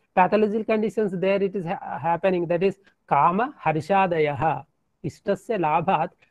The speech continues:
kama harshadayaha are getting generated. And anistasya labhat, that is,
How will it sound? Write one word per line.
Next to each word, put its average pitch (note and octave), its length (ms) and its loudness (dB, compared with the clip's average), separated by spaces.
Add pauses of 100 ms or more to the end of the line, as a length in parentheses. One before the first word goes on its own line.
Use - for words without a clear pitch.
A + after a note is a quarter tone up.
(120)
kama E3 420 0
harshadayaha E3 880 -2
are D3+ 40 -4
getting C#3+ 320 -4
generated. D3 600 -8 (320)
And F#3+ 200 2
anistasya A3+ 760 2 (100)
labhat, D#3 440 2 (420)
that F3 200 0
is, F#3 160 2